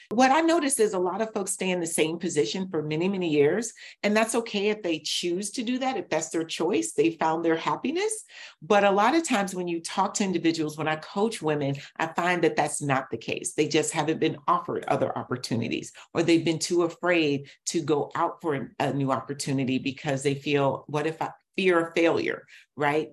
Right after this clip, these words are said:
Uh, fear of the unknown. And so one of the things that I just have innate within me is just a sense of fearlessness. I just don't feel fearful. I think that really those roots come from my parents, particularly my mom.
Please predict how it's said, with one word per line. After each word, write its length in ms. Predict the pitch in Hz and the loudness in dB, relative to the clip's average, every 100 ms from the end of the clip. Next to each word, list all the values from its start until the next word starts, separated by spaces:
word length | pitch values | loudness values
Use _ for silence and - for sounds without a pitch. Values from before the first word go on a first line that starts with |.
| - | -6
Uh, 240 | 147 139 | -4 -4
fear 260 | 139 170 160 | -2 0 0
of 120 | 156 | 0
the 180 | 147 - | -4 -2
unknown. 560 | 156 151 160 151 127 123 - - | -4 -2 0 0 0 -4 -12 -12
And 100 | - | -8
so 160 | 151 180 | -2 0
one 220 | 170 180 | 0 0
of 60 | 226 | -2
the 80 | 202 | -2
things 400 | - 156 156 - | -2 -4 -2 0
that 280 | 147 139 - | 2 0 -2
I 420 | 151 151 156 135 - _ _ | -4 -2 -2 -2 -8 _ _
just 180 | 165 165 | 0 0
have 380 | - 151 147 147 | 0 2 2 2
innate 380 | 156 143 127 - | 0 0 0 0
within 340 | 135 135 151 160 | -2 -2 0 0
me 180 | 143 | 2
is 180 | 139 139 | 0 -2
just 300 | 135 135 - | -4 -6 -6
a 60 | 147 | -4
sense 320 | 143 156 151 | -2 -2 -2
of 140 | 139 | -4
fearlessness. 760 | - 127 151 202 208 226 254 - - - | 0 2 2 0 2 2 0 -4 -12 -8
I 60 | - | -2
just 340 | 165 180 - | 2 2 2
don't 280 | 165 151 151 | 2 2 2
feel 180 | 170 143 | 2 2
fearful. 540 | - 139 156 - 214 | 0 0 0 2 2
I 100 | 208 139 | 2 0
think 280 | - 156 | -4 -4
that 240 | 156 147 - | 0 0 0
really 460 | 143 151 156 151 139 | -4 -2 0 0 0
those 280 | 156 147 139 | -2 -4 -2
roots 260 | 151 - | -4 -4
come 260 | - 156 147 | -8 -8 -4
from 140 | 143 | -4
my 120 | 139 | -2
parents, 560 | 131 - 139 156 202 - | -4 -2 0 0 -2 -6
particularly 640 | - 147 156 160 156 147 | -6 -4 0 2 4 4
my 160 | 139 131 | 2 0
mom. 460 | 135 135 160 285 | 2 2 2 -2